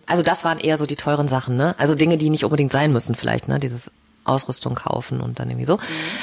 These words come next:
Speaker 1: Ähm, und die Tour, das beim Anbieter hat, glaub ich, sechshundertneunundneunzig Euro gekostet, also siebenhundert Euro. Also mit Transfer, dass die dich wirklich da abholen und zurückfahren auch wieder in diese Stadt, ne? Dass du,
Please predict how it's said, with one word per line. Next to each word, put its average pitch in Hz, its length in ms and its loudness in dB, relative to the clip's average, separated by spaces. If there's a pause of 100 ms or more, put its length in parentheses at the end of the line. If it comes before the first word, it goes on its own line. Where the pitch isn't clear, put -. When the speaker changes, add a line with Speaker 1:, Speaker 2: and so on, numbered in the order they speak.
(140)
Speaker 1:
Ähm, 156 760 4 (600)
und 156 800 4 (400)
die 147 100 -6
Tour, 302 580 0 (280)
das - 180 0
beim 170 180 0
Anbieter 220 460 0
hat, 180 200 -2
glaub 156 200 -2
ich, - 220 -4 (260)
sechshundertneunundneunzig 156 1120 2
Euro 233 220 2
gekostet, 220 460 -4
also 165 120 -2
siebenhundert 185 400 0
Euro. 208 340 4 (460)
Also 170 180 2
mit 220 160 2
Transfer, 226 500 2
dass 208 120 2
die 180 100 0
dich - 140 -2
wirklich - 200 0
da 180 120 0
abholen 220 380 2
und 175 140 0
zurückfahren 247 500 0
auch 233 140 0
wieder 240 160 2
in 233 60 2
diese 226 200 -2
Stadt, 262 340 -2
ne? 196 220 2
Dass 190 240 0
du, 180 320 0